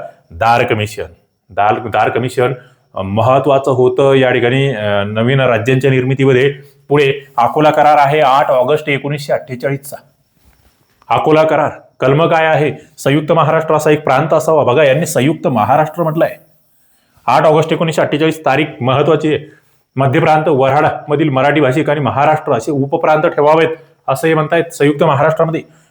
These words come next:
प्रत्येक उपप्रांताला एक अलग असं कायदेमंडळ असलं पाहिजे, मंत्रिमंडळ असलं पाहिजे प्रत्येकाचं, असं यांचं म्हणणं होतं. त्यांना खाते द्यावेत, सर्व प्रांतासाठी एक गव्हर्नर असावा, एक डेप्युटी गव्हर्नर असावा, असं यांनी म्हटलं होतं. आणि त्यांची निवडणूक त्या त्या प्रांतामधून घ्यावी.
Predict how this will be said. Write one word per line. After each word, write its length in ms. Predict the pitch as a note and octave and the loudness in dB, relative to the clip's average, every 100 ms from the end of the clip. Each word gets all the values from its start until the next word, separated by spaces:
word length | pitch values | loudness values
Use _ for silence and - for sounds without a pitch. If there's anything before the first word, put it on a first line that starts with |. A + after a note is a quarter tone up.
| _ - | _ -4
प्रत्येक 260 | D3+ F3+ | -2 0
उपप्रांताला 520 | E3+ E3 E3 E3 E3 E3+ | 0 2 0 2 2 2
एक 260 | E3+ - | 0 -2
अलग 260 | D3 F#3 F3 | 2 2 2
असं 180 | - G3 | 0 -2
कायदेमंडळ 520 | C3+ C#3 E3+ E3+ F3+ | 0 2 0 2 0
असलं 220 | E3+ F#3 | 0 0
पाहिजे, 240 | F3 F3 | 0 0
मंत्रिमंडळ 540 | C#3 B2+ C#3+ E3 E3+ F3 | 0 2 2 2 2 2
असलं 220 | E3 F3+ | 0 0
पाहिजे 160 | E3+ E3 | -2 -2
प्रत्येकाचं, 500 | E3+ A3+ B3+ B3 A2+ | 0 2 2 2 0
असं 220 | B2 E3+ | 0 0
यांचं 180 | E3+ F#3 | 0 0
म्हणणं 200 | E3 F#3+ | 2 0
होतं. 240 | F#3 D3 - _ _ _ _ _ C#3 | 0 -4 -10 _ _ _ _ _ -2
त्यांना 160 | E3+ - | 0 0
खाते 220 | B2+ F3+ | 0 2
द्यावेत, 320 | F3+ F#3 G3 G3 - - - | 2 2 2 -2 -10 -20 -4
सर्व 220 | D#3+ F#3+ | 0 2
प्रांतासाठी 440 | F3+ F3 F#3+ F#3 F#3+ | 2 2 2 2 2
एक 100 | F3 | 2
गव्हर्नर 460 | C3 B2+ F3 F#3 | 0 2 2 2
असावा, 300 | F3+ F#3+ F#3+ | 0 2 2
एक 140 | F3+ A#2 G#2+ | 2 0 -2
डेप्युटी 380 | D3 F3 F3+ | -2 0 0
गव्हर्नर 400 | F#3+ D#3 F3+ F#3 | 2 2 2 2
असावा, 400 | F#3 G3 F#3 - - - _ _ | 2 2 2 0 -4 -20 _ _
असं 200 | B2+ F3 | 0 2
यांनी 220 | F3+ F#3 | 2 4
म्हटलं 220 | F#3 F#3 G3 | 2 4 2
होतं. 220 | G3 - - - | 2 -2 -6 -4
आणि 120 | C#3 | 0
त्यांची 220 | E3 E3+ F3+ | 0 2 2
निवडणूक 420 | F3+ F3 E3 E3+ | 4 2 2 0
त्या 120 | D#3 D3 | 0 2
त्या 160 | F3 | 2
प्रांतामधून 720 | E3 C3+ C#3 D3+ D3+ A#2+ G#3+ | 2 0 0 0 0 2 2
घ्यावी. 640 | E3 D#3 D3+ C#3 C#3 - | 4 4 4 2 -2 -6